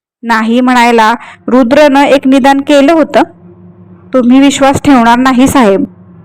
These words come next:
तो म्हणाला होता. "पण हे सगळं जयराज साहेब करीत असतात." "काहीतरीच काय, माझ्या छातीपोटातल्या कळांशी त्यांचा काय संबंध?"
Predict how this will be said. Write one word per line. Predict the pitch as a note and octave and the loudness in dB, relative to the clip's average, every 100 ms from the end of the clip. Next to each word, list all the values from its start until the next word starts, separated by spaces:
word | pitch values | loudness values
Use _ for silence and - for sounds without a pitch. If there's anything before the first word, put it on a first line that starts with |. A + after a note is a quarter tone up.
| - | -2
तो | A3 | 0
म्हणाला | A#3 A#3+ A3+ C4 | 0 0 0 0
होता. | C4 - - - - - - - - - - | -2 -6 -10 -12 -20 -20 -20 -20 -20 -20 -12
"पण | D#4 | -8
हे | E4+ E4+ | -2 0
सगळं | F#4 F#4+ C#4+ D4 D4 B3+ | 0 0 0 2 2 0
जयराज | A#3 B3 A#3+ B3+ | 0 2 2 0
साहेब | C#4 B3+ C4 | 0 -2 -2
करीत | - B3+ C4 | -2 0 0
असतात." | C4+ - G#3 F#3 - - - - - - - - - - - - | -2 -4 -6 -6 -14 -20 -20 -20 -20 -20 -20 -20 -20 -20 -20 -6
"काहीतरीच | B3 A#3 G#3 A#3+ C4 | -2 -2 0 0 -2
काय, | - B3+ A3 A3+ - - - - - | 0 -2 -2 -6 -14 -20 -20 -20 -6
माझ्या | A#3 A3 G#3 C4 | -2 0 0 -2
छातीपोटातल्या | C#4 C4 C4+ C4+ C4+ C4 C4 C4 | 0 -2 -2 0 0 -2 -2 -2
कळांशी | C4+ B3 A#3+ B3+ - G#3+ G#3+ | 0 -2 0 -2 -2 0 0
त्यांचा | C4+ A#3+ A3+ C4 | 0 -2 -2 -4
काय | B3 C4 | -2 -2
संबंध?" | C#4 C4 A#3 G#3+ | 0 0 0 0